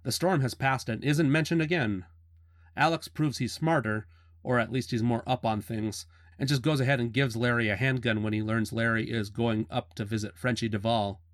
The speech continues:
Larry goes up to Frenchie's floor, and here's where things start to get farcical.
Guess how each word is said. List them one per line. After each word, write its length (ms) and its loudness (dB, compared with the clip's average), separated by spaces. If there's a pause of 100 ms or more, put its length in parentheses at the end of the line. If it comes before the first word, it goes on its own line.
(440)
Larry 260 2
goes 200 2
up 120 0
to 80 -4
Frenchie's 380 -2
floor, 380 0 (380)
and 160 0
here's 240 4
where 100 4
things 300 0
start 420 -2
to 60 -6
get 160 -4
farcical. 560 -4